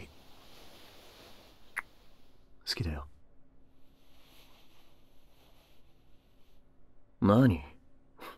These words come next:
照れてんの？好きな女に好きって言って何が悪いんだよ。俺は言葉でも行動でも愛を伝えたいタイプなんで。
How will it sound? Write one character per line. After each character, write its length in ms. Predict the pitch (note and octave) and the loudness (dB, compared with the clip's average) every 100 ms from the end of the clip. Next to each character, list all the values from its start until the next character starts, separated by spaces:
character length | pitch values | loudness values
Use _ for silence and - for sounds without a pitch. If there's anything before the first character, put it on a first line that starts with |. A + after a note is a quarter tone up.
| - - | -16 8
照 140 | F#2+ | 12
れ 100 | G#2+ | 12
て 80 | G2 | 12
ん 80 | E2+ | 8
の？ 80 | G#2+ | 4
好 60 | - - - - - - - - - - - - - - - - - - - - - - - - - - | 0 -16 -18 -18 -18 -18 -18 -18 -18 -18 -18 -18 -20 -20 -20 -20 -20 -14 -12 -12 -14 -16 -18 -20 -20 0
き 240 | - - D3+ | 6 12 12
な 100 | B2 | 12
女 300 | A2 A2 G#2 | 12 12 12
に 100 | D#2 | 12
好 60 | - | 8
き 80 | - | 8
っ 20 | - | 8
て 180 | - | 8
言 80 | D2 | 6
っ 0 | |
て 140 | C#2 C#2+ | 6 6
何 240 | D#2+ C3 | 12 12
が 140 | F#2 D2 | 12 8
悪 160 | C#2+ | 4
い 40 | D2+ | 2
ん 120 | C#2 | 2
だ 80 | C#2+ | 0
よ。 160 | C#2 - - - - - - - - - - - - - | -2 -8 -20 -20 -20 -20 -18 -18 -18 -20 -20 -20 -14 10
俺 160 | G2 G2+ | 12 12
は 140 | G#2 | 12
言 240 | G2 G2+ A#2 | 12 12 12
葉 100 | A#2 | 12
で 100 | G#2 | 10
も 120 | E2 | 8
行 260 | D2+ F#2+ G#2 | 6 6 8
動 200 | A2 G#2+ | 8 10
で 80 | |
も 240 | A2 - - - - | 8 8 0 -4 10
愛 260 | F2+ F2 | 12 12
を 100 | C#2+ | 8
伝 320 | C#2 - G2 F#2 | 2 4 6 6
え 40 | |
た 140 | F#2 | 6
い 80 | F2 | 4
タ 140 | E2+ E2+ | 4 2
イ 100 | C#2+ | 2
プ 100 | B1+ | -2
な 60 | |
ん 160 | - C2 | -4 -4
で。 160 | D#2+ | -4